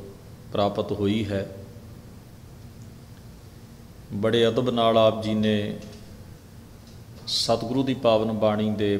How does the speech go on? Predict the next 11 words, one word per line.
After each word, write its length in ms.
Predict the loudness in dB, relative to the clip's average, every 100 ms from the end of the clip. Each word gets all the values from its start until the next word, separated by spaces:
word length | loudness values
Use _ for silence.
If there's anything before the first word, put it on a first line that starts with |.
| 0
ਪਾਠ 440 | 2 4 4 2 -6
ਅਤੇ 220 | -4 -4
ਕੀਰਤਨ 760 | -2 -2 -2 -2 -2 0 -2 -4 -10 -16 -18 -18 -18 -18 -20 -20 -20 -20 -18 -4
ਸਤਿਕਾਰਯੋਗ 960 | -2 -2 -6 2 6 6 4 2 0
ਭਾਈ 280 | 0 2 2
ਸਾਹਿਬਾਨ 520 | 2 0 0 2 0
ਜੀ 100 | 0
ਪਾਸੋਂ 600 | -2 0 0 -2 -4 -4 -4
ਸ਼ਰਵਣ 420 | -6 -4 -2 -4
ਕੀਤੇ 360 | -4 -2 0
ਨੇ। 160 | 2 0